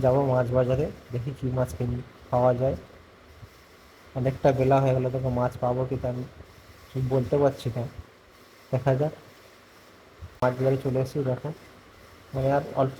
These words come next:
কিছু মাছ আছে, সব মাছ বিক্রি হচ্ছে। আমি এই দোকান থেকে মাছ কিনি, মাতৃ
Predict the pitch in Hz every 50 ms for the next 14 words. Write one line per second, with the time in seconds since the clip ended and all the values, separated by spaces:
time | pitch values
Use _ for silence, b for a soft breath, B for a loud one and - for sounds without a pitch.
0 | 160 160 160 - 175 151 139 127 127 127 131 123 123 - 131 - 139 131 127 131
1 | 131 135 135 131 123 123 - 139 135 135 131 131 127 127 131 127 127 123 139 135
2 | 131 131 123 120 135 139 135 123 127 151 151 - - 135 120 127 165 180 - -
3 | - - - - - - - 131 131 127 127 - - 143